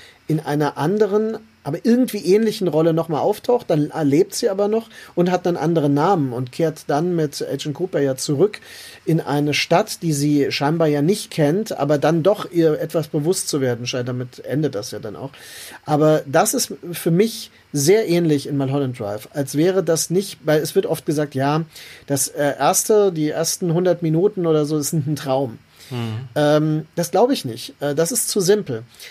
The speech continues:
Speaker 1: Die, äh, Pforten, äh, bei Lynch sind in so vielen Filmen vorhanden. Also,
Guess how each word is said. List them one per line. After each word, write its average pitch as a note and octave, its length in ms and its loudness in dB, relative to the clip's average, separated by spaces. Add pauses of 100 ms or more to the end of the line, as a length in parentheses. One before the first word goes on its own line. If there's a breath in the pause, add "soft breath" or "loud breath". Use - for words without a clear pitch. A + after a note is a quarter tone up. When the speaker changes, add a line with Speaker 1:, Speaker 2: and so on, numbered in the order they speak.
(180 loud breath)
Speaker 1:
Die, D3+ 200 4
äh, D3 360 -2
Pforten, F#3+ 680 -4 (380 soft breath)
äh, D3 220 -2
bei C#3+ 480 -2
Lynch F3 420 0
sind E3+ 280 -4
in D#3+ 140 -4
so F3+ 180 2
vielen G3 340 2
Filmen G3+ 340 2
vorhanden. C#3+ 540 -4
Also, C3 400 -4